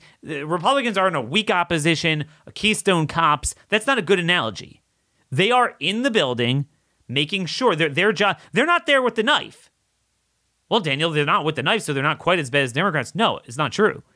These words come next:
They're strategically on par, if not worse, because they're there to ensure that no legitimate, you know, Navy seal Team Delta,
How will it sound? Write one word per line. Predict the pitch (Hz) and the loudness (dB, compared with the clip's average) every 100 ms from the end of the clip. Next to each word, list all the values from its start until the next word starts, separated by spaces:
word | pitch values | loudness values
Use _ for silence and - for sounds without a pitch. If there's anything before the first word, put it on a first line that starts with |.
| _ _ _ _ - | _ _ _ _ -2
They're | 151 | 0
strategically | - 139 240 226 196 151 139 | -2 -6 -4 -2 -2 -4 -2
on | 143 143 | 0 -2
par, | - 180 139 | 2 2 2
if | - | 2
not | 120 151 | 2 4
worse, | 226 151 | 2 2
because | 143 131 135 127 - - _ | -2 2 0 0 -8 -20 _
they're | 131 185 | 0 0
there | 180 170 160 | 2 0 0
to | 156 | -4
ensure | 139 127 - 269 139 117 117 _ - | -4 0 4 4 4 2 -2 _ -4
that | 170 | -2
no | 175 190 | 0 0
legitimate, | 180 131 175 190 151 135 - - _ _ _ - | -2 -2 -2 0 -2 -4 -10 -20 _ _ _ -4
you | 143 | 0
know, | 127 117 117 113 _ | 0 0 -2 -8 _
Navy | 127 147 156 147 | -6 -4 -2 -4
seal | - 170 151 | -2 0 0
Team | - 165 139 | 2 2 2
Delta, | 147 151 151 151 139 | 2 0 2 2 2